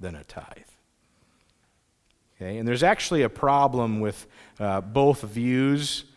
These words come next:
um, where I call it the off-the-hook problem. Okay?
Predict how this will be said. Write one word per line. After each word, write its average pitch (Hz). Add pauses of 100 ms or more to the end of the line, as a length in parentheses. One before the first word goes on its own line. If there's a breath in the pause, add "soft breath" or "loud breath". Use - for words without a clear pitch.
(400 soft breath)
um, 101 (100)
where 117
I 113
call 131
it 123
the 117
off-the-hook 117
problem. 78 (720)
Okay? 98